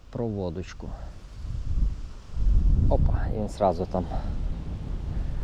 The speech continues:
Одразу є контакти з рибкою. Дуже мілкий, бачите, він стукає, б'є, але не хоче ніяк засіктися.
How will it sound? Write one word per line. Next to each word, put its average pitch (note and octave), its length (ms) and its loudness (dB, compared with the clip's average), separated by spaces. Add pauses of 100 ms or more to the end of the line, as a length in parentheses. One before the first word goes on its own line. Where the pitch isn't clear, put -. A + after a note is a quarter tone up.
(280)
Одразу G#2+ 400 6
є G2+ 280 4 (140)
контакти C3 460 0
з G#2+ 60 0
рибкою. A#2+ 480 0 (1600)
Дуже G#2+ 320 2
мілкий, A2 600 2 (140)
бачите, G2 460 -4
він F#2 160 -2 (960)
стукає, A#2+ 600 2
б'є, A2 380 0 (340)
але G#2 280 0 (1600)
не A2 140 2
хоче B2 320 2
ніяк G#2+ 200 4
засіктися. F#2+ 680 -2